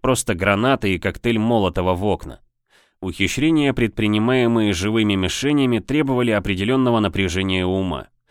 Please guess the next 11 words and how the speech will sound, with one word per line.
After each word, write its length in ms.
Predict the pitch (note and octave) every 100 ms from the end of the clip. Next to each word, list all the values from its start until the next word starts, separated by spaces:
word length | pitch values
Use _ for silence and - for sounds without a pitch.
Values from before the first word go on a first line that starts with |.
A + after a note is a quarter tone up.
| _ _
Но 180 | - A2+
столетняя 560 | C3+ C3+ F3 E3+ D#3+ D#3
разница 480 | E3 D3+ C#3+ D3
в 80 | B2+
опыте 300 | D3 C3+ B2
проведения 600 | A#2+ A#2 A2+ A#2+ B2 G#2+
терактов 560 | F#2 A2 D3 D3+ D#3 C3
не 120 | C#3
оставляла 560 | C3+ - A2 C#3 D3+ C3+
врагам 400 | B2+ G2+ A2 A2
шансов. 520 | G2+ D#2 - -